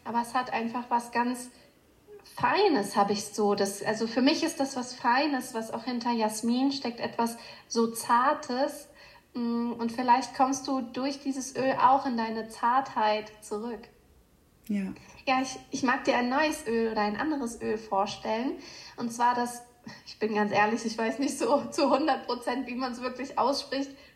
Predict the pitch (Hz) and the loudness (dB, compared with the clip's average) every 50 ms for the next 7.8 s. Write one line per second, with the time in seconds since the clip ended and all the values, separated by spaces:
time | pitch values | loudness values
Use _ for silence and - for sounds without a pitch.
0 | _ _ - - 220 - - - 208 233 262 320 269 294 285 294 - - 254 240 | _ _ -6 -6 -2 -2 0 2 2 2 2 4 4 4 4 4 4 2 0 -2
1 | 233 233 233 - - - 233 226 - 220 202 - 226 240 254 302 302 302 311 302 | -2 -4 -4 -8 -6 -6 -4 -2 -2 -2 -2 -2 -2 -2 0 2 2 2 2 0
2 | - - - - - - - - 466 466 - - 302 240 240 254 311 339 330 - | -8 -16 -20 -20 -8 -2 0 0 0 0 -2 -6 0 2 4 4 4 2 0 -4
3 | 277 262 269 269 262 247 226 240 247 240 254 254 247 247 247 247 254 - - - | -2 -2 0 0 -2 -2 -4 -6 -6 -4 -4 -4 -4 -4 -4 -6 -8 -10 -14 -16
4 | - - 233 226 220 226 226 226 226 226 226 - - - - 277 - - - - | -10 -6 -6 -4 -4 -2 -2 0 0 -2 -2 -6 -10 -18 -18 -18 -18 -18 -20 -20
5 | - - - 202 196 202 214 226 220 - - 190 208 214 208 208 - - - 302 | -18 -6 0 0 0 0 0 -4 -6 -4 -2 2 2 2 2 0 -4 -2 4 6
6 | 208 254 285 285 294 269 277 262 262 269 - 269 277 269 254 254 - - 226 311 | 6 6 6 6 6 4 4 4 2 2 2 2 2 2 2 0 -2 2 0 0
7 | 311 - 240 233 - - 233 262 311 311 - - - 254 277 269 | 0 0 -6 -8 -2 2 4 4 4 2 -2 -6 -6 -8 -8 -8